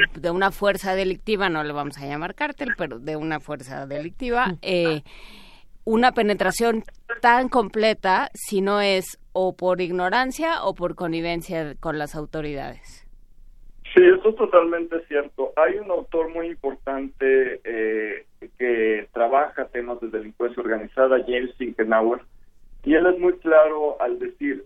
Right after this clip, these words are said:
Speaker 2: la delincuencia organizada no puede subsistir sin algún tipo de colaboración con las autoridades.
Speaker 1: Ujú.
Speaker 2: Y en casos particulares como los de México y Colombia,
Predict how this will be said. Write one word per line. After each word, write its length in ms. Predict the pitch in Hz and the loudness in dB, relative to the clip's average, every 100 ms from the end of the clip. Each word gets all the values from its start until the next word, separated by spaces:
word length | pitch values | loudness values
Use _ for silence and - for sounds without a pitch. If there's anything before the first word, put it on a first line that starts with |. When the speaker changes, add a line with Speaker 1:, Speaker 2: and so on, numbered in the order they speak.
| _ | _
Speaker 2:
la 280 | 120 127 127 | -2 2 2
delincuencia 540 | 139 139 135 151 185 | 0 -2 -2 -2 -2
organizada 520 | 165 139 135 147 139 135 | -4 -4 -4 0 0 0
no 200 | 135 - | -4 -6
puede 340 | 156 156 156 147 | 2 2 2 -6
subsistir 580 | 139 - 120 - 135 131 | -10 -12 -14 -6 -6 -4
sin 120 | 120 | 2
algún 280 | 113 113 120 | 2 2 -2
tipo 280 | 123 117 113 | -4 2 4
de 80 | 110 | 4
colaboración 680 | 104 98 95 101 - 110 - | 4 4 4 0 -2 -6 -6
con 100 | 101 | -10
las 120 | - | -8
autoridades. 560 | 92 92 85 78 60 - - _ | -10 -4 -2 0 -2 -6 -20 _
Speaker 1:
Ujú. 360 | 202 202 180 175 | -6 -4 -4 2
Speaker 2:
Y 120 | 127 | 10
en 160 | 131 135 | 10 10
casos 440 | - 151 147 165 - | 8 6 6 -4 -4
particulares 720 | 147 - 127 131 127 127 131 - | -4 -4 -8 -2 0 0 -2 -6
como 220 | 120 110 | -8 -4
los 180 | 110 110 | -6 -6
de 80 | 110 | -6
México 560 | 123 135 135 277 120 | -4 -6 -6 -8 -6
y 40 | - | -6
Colombia, 720 | 110 113 131 143 143 151 | -2 0 2 0 -2 -4